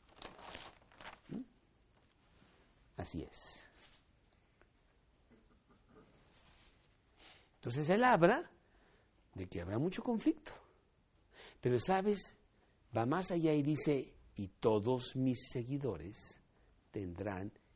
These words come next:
el mismo conflicto. Si a mí me matan, a ustedes también los matarán".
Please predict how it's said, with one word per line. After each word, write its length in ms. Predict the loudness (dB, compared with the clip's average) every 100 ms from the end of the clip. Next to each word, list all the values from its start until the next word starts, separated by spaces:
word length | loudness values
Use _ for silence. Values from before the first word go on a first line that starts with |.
| _ _
el 220 | -6 -4
mismo 560 | -6 -6 -8 -12 -12 -12
conflicto. 640 | -14 -16 -18 -20 _ -20 _ _ _ _ _ _ -20 -20 -20
Si 200 | -4 -2
a 80 | 2
mí 180 | 4 6
me 160 | 8
matan, 400 | 8 6 6 4 4 -8 _ _ _ _ _ _ _
a 80 | -18
ustedes 580 | -16 -14 -10 -10 -10 -12
también 480 | -12 -10 -12 -12
los 180 | -14 -14
matarán". 460 | -12 -12 -14 -16 -18